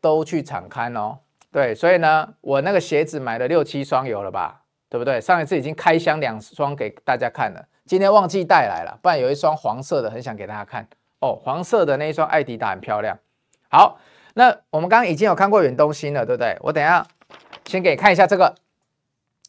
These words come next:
这谁？来，同学看我，我上个礼拜是不是就跟你讲？你去看上个礼拜的直播，我是不是就跟你讲？应该说我十月就跟你讲了，你今年要抓全明星运动会的股票，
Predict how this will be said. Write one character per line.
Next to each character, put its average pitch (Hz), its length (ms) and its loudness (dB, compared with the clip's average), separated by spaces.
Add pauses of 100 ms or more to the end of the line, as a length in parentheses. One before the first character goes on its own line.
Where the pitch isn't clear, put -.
(540)
这 254 120 6
谁？ 190 360 8 (1500)
来， 135 120 0
同 160 100 0
学 160 80 0
看 175 160 6
我， 123 240 0 (440)
我 160 140 2
上 277 220 8
个 254 100 8
礼 202 120 10
拜 254 220 12
是 247 100 2
不 254 60 4
是 247 120 -2
就 247 140 4
跟 233 100 4
你 226 40 2
讲？ 165 180 2
你 147 80 -6
去 208 80 2
看 220 120 4
上 226 120 6
个 196 80 0
礼 147 80 2
拜 175 140 6
的 - 60 -2
直 135 140 -10
播， 135 240 0
我 139 140 -6
是 165 60 -6
不 214 60 2
是 208 60 -4
就 202 140 -2
跟 196 100 0
你 165 100 -4
讲？ 135 200 -8 (300)
应 208 100 -4
该 208 100 2
说 202 140 2
我 151 100 4
十 - 380 -6
月 208 160 4
就 196 80 -2
跟 175 120 -4
你 175 120 -4
讲 98 240 -6
了， - 100 -18 (300)
你 156 160 -6
今 269 320 0
年 226 160 4
要 214 160 2
抓 208 460 4
全 151 260 -2
明 180 180 -4
星 190 200 -8
运 185 120 -6
动 175 160 0
会 180 60 -2
的 139 100 -4
股 104 160 -12
票， 131 280 -6